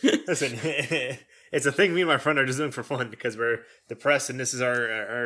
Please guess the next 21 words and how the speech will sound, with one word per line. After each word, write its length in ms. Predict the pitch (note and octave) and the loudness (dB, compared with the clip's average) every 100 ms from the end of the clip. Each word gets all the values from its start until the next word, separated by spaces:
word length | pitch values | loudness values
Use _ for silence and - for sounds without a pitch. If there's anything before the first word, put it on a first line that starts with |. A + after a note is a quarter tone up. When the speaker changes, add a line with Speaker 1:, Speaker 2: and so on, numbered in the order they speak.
| A2+ | -2
Speaker 2:
our 60 | A2+ | -2
creative 280 | C3+ C3 A#2+ | -2 -2 -2
outlet." 360 | A#2+ A2 - - | -2 -6 -12 -8
Speaker 1:
Yeah. 220 | C#3+ A#2+ - - | -4 -4 -8 -8
Speaker 2:
"Oh, 260 | C4 A3 C#3 | -2 0 0
okay." 280 | B2+ A2 F#2+ _ _ | -4 -8 -12 _ _
Speaker 1:
Dude, 140 | - B2+ | -8 -4
that's 180 | D3 D#3+ | -2 2
really, 380 | F#3+ D3 B2 - _ _ _ _ - | 2 2 -2 -12 _ _ _ _ -6
that 80 | D#3+ | 0
is 100 | E3+ | 2
a 40 | D3+ | 2
really 200 | D3+ C#3+ | 2 2
catch, 280 | D3+ C#3 C#3 - | -2 -6 -8 -6
like 180 | C3 B2 | -6 -4
a, 160 | A#2+ - | -8 -8
like 220 | C3 B2 | -10 -8
a, 160 | A#2 G2+ | -8 -6
what's 200 | C3+ - | -8 -8
that 140 | G2 | -12
word? 180 | G#2 | -14